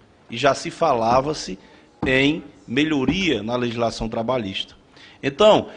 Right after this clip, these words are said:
essa novidade aqui que estamos fazendo, reformando alguma coisa, e a, o, o, nesse momento a Previdência,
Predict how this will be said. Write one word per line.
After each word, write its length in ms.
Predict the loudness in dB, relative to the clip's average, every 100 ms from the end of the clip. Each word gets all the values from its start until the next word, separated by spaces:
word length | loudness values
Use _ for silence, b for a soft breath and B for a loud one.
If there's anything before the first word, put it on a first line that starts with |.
| B
essa 240 | 2 4
novidade 760 | 6 6 4 6 10 12 10 8
aqui 420 | 4 2 -2 -2
que 100 | -2
estamos 320 | -6 -4 -4
fazendo, 520 | 0 0 2 0 -2 2
reformando 920 | 4 4 4 2 4 6 6 2 -10 b b b _
alguma 360 | 2 2 0 -2
coisa, 480 | 0 4 4 4 6
e 120 | 8
a, 100 | 8
o, 360 | 6 2 0
o, 40 | 0
nesse 240 | 0 0
momento 280 | 0 0 0
a 40 |
Previdência, 720 | 0 0 -2 2 2 2 -2